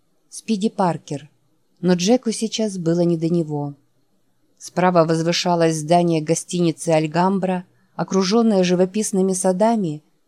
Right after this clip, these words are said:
где ему пришли в голову и с тех пор не давали покоя горькие мысли. В день их приезда Джеку на какое-то время показалось, что он видит радугу над крышей отеля. Добрый знак, обещание лучшей участи,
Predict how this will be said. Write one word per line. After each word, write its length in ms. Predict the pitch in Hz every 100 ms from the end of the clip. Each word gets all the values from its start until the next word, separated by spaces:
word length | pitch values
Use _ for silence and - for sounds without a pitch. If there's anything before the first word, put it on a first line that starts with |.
| -
где 260 | 160 160 180
ему 200 | 170 165
пришли 380 | 170 175 180
в 80 | 165
голову 520 | 156 185 185 165 165 - _ -
и 80 | 180
с 80 |
тех 220 | - 196 -
пор 200 | 208 190
не 100 | 185
давали 380 | 180 190 185
покоя 680 | 175 180 185 220 233 190 160 _
горькие 500 | 165 180 196 - 214
мысли. 640 | 220 202 180 - 156 143 147 _ _ _ _ _ _ _ _ -
В 60 |
день 240 | 151 175 170
их 120 | 156
приезда 680 | - 180 180 185 165 160 160 _ -
Джеку 340 | 165 185 180
на 100 | 180
какое-то 480 | 180 175 202 185 175
время 320 | 180 202 175
показалось, 800 | 165 165 180 185 247 233 190 - _ _ _
что 240 | - -
он 120 | 208 196
видит 360 | 220 196 220
радугу 400 | 240 247 175 156
над 200 | 170 165
крышей 460 | - 190 190 180 190
отеля. 520 | 190 233 180 160 147 _ _ _ _ _ _ _ -
Добрый 400 | 156 165 165 170
знак, 460 | 165 170 156 - _ _ _ _
обещание 640 | 160 180 190 190 190 185 175
лучшей 380 | 190 - 190
участи, 680 | 196 226 - 175 - - 156